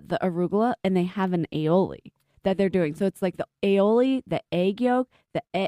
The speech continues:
like, eh, the, the, the bacon, lettuce, tomato part. It's just, like,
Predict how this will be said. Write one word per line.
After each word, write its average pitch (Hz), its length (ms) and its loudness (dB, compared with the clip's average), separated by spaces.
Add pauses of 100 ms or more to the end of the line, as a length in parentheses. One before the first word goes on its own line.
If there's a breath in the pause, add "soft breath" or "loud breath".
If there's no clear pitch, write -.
(120)
like, 185 260 -2 (180)
eh, 214 60 -4
the, 170 260 -12 (260)
the, 190 120 -6 (540)
the 180 80 -8
bacon, 180 460 -6
lettuce, 180 180 -8
tomato 190 260 -6
part. 240 240 -6
It's 220 200 -4
just, 294 340 -4
like, 320 440 0